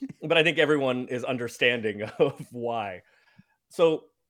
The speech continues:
I will say Hennessy is delicious. The other thing I will say, and I appreciate you guys, uh, offering to be an Aaron translator, but I have a, a, a friend that works in media, um, that is, uh, that is gay and not out.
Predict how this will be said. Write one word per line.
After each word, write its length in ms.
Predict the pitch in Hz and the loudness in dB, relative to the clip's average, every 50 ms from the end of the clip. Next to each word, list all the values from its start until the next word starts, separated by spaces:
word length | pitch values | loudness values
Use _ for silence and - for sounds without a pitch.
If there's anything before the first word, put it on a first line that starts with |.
| _ - | _ 0
I 60 | 147 | 2
will 120 | 151 160 | 2 2
say 140 | 156 196 185 | 0 0 2
Hennessy 280 | 180 180 175 165 - 160 | 2 2 0 -2 -4 -6
is 80 | 135 | -6
delicious. 360 | 113 127 123 113 101 107 92 92 | -6 -6 -6 -6 -6 -8 -14 -12
The 180 | 110 135 160 | -6 -4 -4
other 180 | 165 175 254 254 | -2 -2 -4 -2
thing 200 | 214 226 185 151 | -2 -2 0 0
I 60 | 131 | 0
will 140 | 123 117 113 | 0 -2 -2
say, 340 | - 117 104 107 113 120 - | -4 -6 -4 -4 -4 -6 -6
and 100 | 127 127 | -6 -6
I 140 | 113 120 117 | -4 -4 -4
appreciate 640 | 120 113 - - 135 139 135 - 139 123 120 - - | -4 -6 -6 -8 -8 -8 -6 -4 -4 -4 -4 -6 -10
you 120 | 120 113 | -12 -8
guys, 260 | 107 117 113 107 98 | -6 -6 -6 -6 -6
uh, 200 | - 117 113 110 - | -8 -6 -6 -4 -2
offering 360 | 123 127 117 107 127 117 113 | -2 -2 -2 -2 -6 -10 -10
to 60 | 127 | -10
be 200 | 120 107 113 110 | -12 -10 -8 -8
an 80 | 104 107 - | -8 -8 -10
Aaron 280 | 110 110 110 107 104 95 | -10 -10 -10 -10 -10 -12
translator, 760 | - - 113 113 110 104 90 98 98 90 82 85 85 87 - _ _ _ _ _ _ _ _ _ _ | -12 -12 -12 -10 -10 -12 -12 -12 -12 -12 -12 -12 -16 -18 -18 _ _ _ _ _ _ _ _ _ _
but 180 | 120 131 131 - 123 | -8 -8 -8 -4 -2
I 100 | 131 139 | -2 0
have 160 | 147 143 131 | 0 0 -2
a, 40 | 143 135 127 120 120 110 - 117 113 110 107 107 110 - - - | -2 -2 -2 -4 -6 -6 -8 -8 -8 -6 -8 -8 -10 -12 -14 -14
a, 40 | |
a 40 | 113 | -16
friend 440 | - - 135 135 127 117 110 110 98 92 | -12 -8 -8 -6 -6 -6 -8 -10 -10 -10
that 140 | 101 98 76 | -10 -10 -8
works 200 | 110 113 - - | -8 -10 -10 -10
in 120 | 113 110 | -12 -10
media, 460 | 107 107 104 95 90 85 85 85 87 95 _ _ _ _ | -10 -10 -10 -12 -14 -16 -16 -16 -18 -20 _ _ _ _
um, 460 | 101 95 87 90 90 87 82 82 _ _ _ _ _ _ _ _ 120 | -14 -12 -12 -12 -14 -14 -16 -20 _ _ _ _ _ _ _ _ -14
that 360 | 107 104 98 95 92 87 - - - | -10 -8 -6 -6 -6 -8 -10 -10 -10
is, 560 | 101 92 90 90 85 76 76 82 - - - - | -10 -8 -8 -8 -10 -10 -12 -16 -20 -20 -16 -14
uh, 320 | 73 65 50 50 50 50 - _ _ _ _ _ _ _ _ _ _ _ - | -14 -12 -12 -14 -16 -16 -18 _ _ _ _ _ _ _ _ _ _ _ -8
that 160 | 101 92 65 | -8 -8 -6
is 140 | 92 101 95 | -8 -10 -6
gay 360 | 107 113 101 82 76 78 - - | -4 -2 -2 -2 -4 -8 -10 -10
and 120 | 107 104 98 | -10 -8 -6
not 220 | 104 95 95 - - | -6 -6 -6 -6 -6
out. 220 | 95 90 80 - | -6 -6 -8 -10